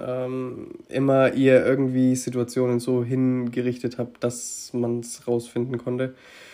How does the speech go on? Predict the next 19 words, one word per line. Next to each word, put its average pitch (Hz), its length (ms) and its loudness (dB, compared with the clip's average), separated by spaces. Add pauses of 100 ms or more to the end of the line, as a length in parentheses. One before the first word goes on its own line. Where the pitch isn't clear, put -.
(800)
Ähm, 117 600 4
weil 120 180 -2 (120)
da 127 100 2
muss 120 200 0
ich 117 100 -4
wirklich 123 260 -2
sagen, 120 340 -4 (800)
da 143 200 4
hat's 139 140 -2
eigentlich 120 280 -2
erst 117 200 -6
richtig - 280 -8
angefangen 120 320 -6
mit 113 100 -4
meiner 113 220 -4
Depression. 120 640 -6
Dann, 113 260 -4
wo 131 140 0
das 120 260 -8